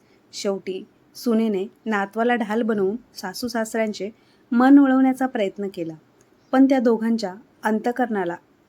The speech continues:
अशी ठेच लागली होती की त्यांनी नातवाकडे पाहूनही मुलाला आणि सुनेला माफ केलेच नाही. आणि बरोबर पंधरा दिवसांनी त्यांना घर सोडावेच लागले. तर मित्रांनो,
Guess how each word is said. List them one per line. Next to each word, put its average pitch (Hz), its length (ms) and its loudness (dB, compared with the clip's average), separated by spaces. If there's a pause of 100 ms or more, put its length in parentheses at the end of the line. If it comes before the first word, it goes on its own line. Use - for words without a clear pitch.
(760)
अशी 214 280 0
ठेच 262 260 0
लागली 240 280 -2
होती 226 360 -4 (140)
की 233 80 -8
त्यांनी 226 400 -2 (360)
नातवाकडे 240 540 -2
पाहूनही 214 580 -2 (360)
मुलाला 220 480 0 (200)
आणि 214 240 0
सुनेला 214 500 -4 (200)
माफ 208 340 -2 (180)
केलेच 190 400 -2
नाही. 170 260 -8 (540)
आणि 214 180 -2
बरोबर 202 480 -2 (220)
पंधरा 196 320 -2
दिवसांनी 208 540 -6 (200)
त्यांना 233 260 -2
घर 208 300 -6 (140)
सोडावेच 185 560 -4
लागले. 160 300 -8 (760)
तर 285 140 6
मित्रांनो, 247 560 2